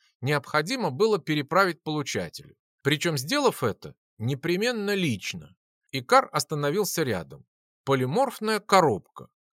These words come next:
Как все прочие такие коробки, она приобретала характер того места, в котором находилась.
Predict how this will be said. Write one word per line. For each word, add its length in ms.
Как 160
все 280
прочие 440
такие 380
коробки, 640
она 220
приобретала 680
характер 560
того 300
места, 360
в 80
котором 400
находилась. 800